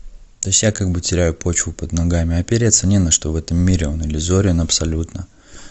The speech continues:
Всё, что здесь есть, уйдёт. Всё, что было, также ушло. И вы уйдёте так же само. И всё, что будет, тоже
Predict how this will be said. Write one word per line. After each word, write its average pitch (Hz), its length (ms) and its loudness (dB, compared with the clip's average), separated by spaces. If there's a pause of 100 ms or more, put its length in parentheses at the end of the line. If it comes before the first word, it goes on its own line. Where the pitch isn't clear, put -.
(420)
Всё, - 240 2
что - 180 0
здесь 82 320 2
есть, 92 320 2 (1300)
уйдёт. 82 480 -2 (1500)
Всё, 104 160 2
что 90 180 2
было, 92 460 2 (380)
также 82 360 2
ушло. 80 480 -2 (760)
И 90 160 2
вы 87 160 4
уйдёте 82 440 0
так 78 160 -2
же 78 120 -2
само. 85 400 -2 (1300)
И 95 60 -14
всё, - 160 -6
что - 180 0
будет, 98 400 0
тоже 85 280 0